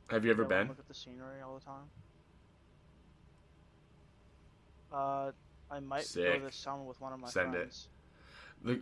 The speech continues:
Speaker 1: the good, good bit of, like, financial advice that I like to give is, like, people are always like, "Oh, I don't wanna travel, it's too expensive."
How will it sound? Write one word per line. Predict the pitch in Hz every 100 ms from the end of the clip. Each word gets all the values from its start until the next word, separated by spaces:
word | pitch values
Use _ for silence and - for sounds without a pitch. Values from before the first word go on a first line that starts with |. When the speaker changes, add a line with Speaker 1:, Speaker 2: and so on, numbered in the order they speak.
| -
Speaker 1:
the | 127
good, | 117 131 151 - - - 104
good | 123 139
bit | 151
of, | 143 101 - -
like, | 101
financial | - 98 87 87 -
advice | 101 101 104 101
that |
I | 98
like | 95 92
to | 95
give | 85 87 92
is, | 87
like, | 87 -
people | 98 98
are |
always | 90 92
like, | 90 78
"Oh, | 104 104 98
I |
don't | 98
wanna | 92 101
travel, | 90 98 98 92 90
it's | 85
too | - 98
expensive." | 92 95 85 87